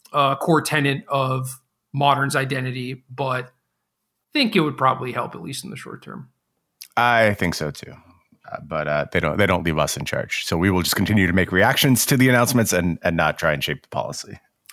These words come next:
Speaker 1: Deal. Legacy. Arcum's Astrolabe,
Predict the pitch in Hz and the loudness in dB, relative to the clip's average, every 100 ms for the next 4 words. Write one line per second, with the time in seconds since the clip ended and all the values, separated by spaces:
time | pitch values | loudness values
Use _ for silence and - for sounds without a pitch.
0 | 151 180 160 120 - _ _ _ _ _ | -2 2 2 0 -8 _ _ _ _ _
1 | _ _ _ _ _ _ 156 180 165 147 | _ _ _ _ _ _ 2 2 2 -2
2 | 143 123 120 _ _ _ _ _ _ _ | -4 -8 -12 _ _ _ _ _ _ _
3 | _ - 175 190 175 190 175 190 175 175 | _ 2 4 4 4 4 4 2 2 4
4 | 175 170 | 2 -2